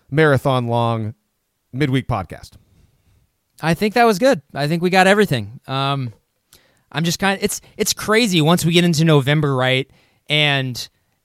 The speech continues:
Speaker 2: like, the, the weeks are now just, are just chock full of, like, impactful and good games. Remember, kinda, like, until last week, it seemed like we maybe had one or two weeks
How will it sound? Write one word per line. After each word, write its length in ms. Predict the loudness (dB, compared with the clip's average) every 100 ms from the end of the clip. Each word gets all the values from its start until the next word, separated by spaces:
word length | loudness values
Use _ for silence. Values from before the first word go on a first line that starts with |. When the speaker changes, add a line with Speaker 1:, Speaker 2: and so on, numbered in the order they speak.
| -6
Speaker 2:
like, 280 | -2 -2 -2
the, 140 | -4
the 160 | 2 2
weeks 460 | 4 2 2 -2
are 140 | 0 2
now 260 | 4 4
just, 240 | 2 -4 -4
are 140 | -2
just 200 | -2 -2
chock 340 | 0 2 2 0
full 420 | -2 0 0 0
of, 140 | -2
like, 160 | -2 -4
impactful 760 | -4 -4 0 0 -2 -4 -2 -2
and 140 | -2
good 220 | -2 -2
games. 500 | -2 -2 0 -2 -4 -12 _ _ _ _
Remember, 340 | 0 0 0 0
kinda, 280 | -2 -2 -2
like, 220 | -2 0
until 320 | 0 2 0
last 380 | 0 0 0 -2
week, 240 | -2 -2
it 100 | -2
seemed 260 | -2 -2 0
like 180 | 0 0
we 160 | 0
maybe 240 | 2 2 2
had 220 | 2 0
one 360 | -2 -2 -2 0
or 120 | -4
two 260 | -2 0
weeks 480 | 0 0 -4 -6 -8